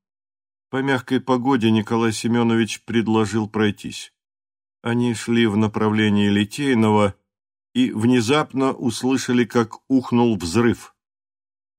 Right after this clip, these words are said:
О том, что случилось дальше, Андрей Николаевич вспоминал так. «Здравия желаем, Николай Семёнович!»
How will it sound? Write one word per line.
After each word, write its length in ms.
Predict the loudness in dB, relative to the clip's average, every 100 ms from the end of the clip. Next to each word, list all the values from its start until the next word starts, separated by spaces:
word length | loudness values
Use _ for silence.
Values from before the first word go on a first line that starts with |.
| _ _
О 100 | -8
том, 240 | -2 -2
что 260 | -2 -4 -4
случилось 540 | -4 -6 -4 -4 -2
дальше, 340 | 0 0 0 0
Андрей 360 | 0 2 2
Николаевич 840 | 2 0 0 0 0 0 -2 -6 -16 _ _ _ _ _
вспоминал 800 | -20 -20 -4 0 0 0 0 -2
так. 440 | -4 -8 -8 -12 _ _ _ _ _ _ _ _ _ _ _
«Здравия 440 | -12 -4 -2 -2
желаем, 460 | -2 -2 -2 -2 -2
Николай 420 | -2 -2 0 0
Семёнович!» 760 | 0 -2 0 0 0 -2 -8